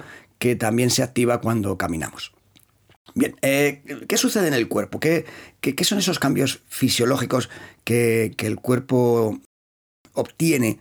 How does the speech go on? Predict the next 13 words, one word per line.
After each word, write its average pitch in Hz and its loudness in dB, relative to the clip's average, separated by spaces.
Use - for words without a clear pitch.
cuando, 113 2
cuando 107 -2
caminamos? 101 -2
Bueno, 90 -2
el 104 -2
secreto 180 0
está 165 0
en 135 0
que 117 2
un 139 2
buen 165 4
paseo 143 0
produce 131 0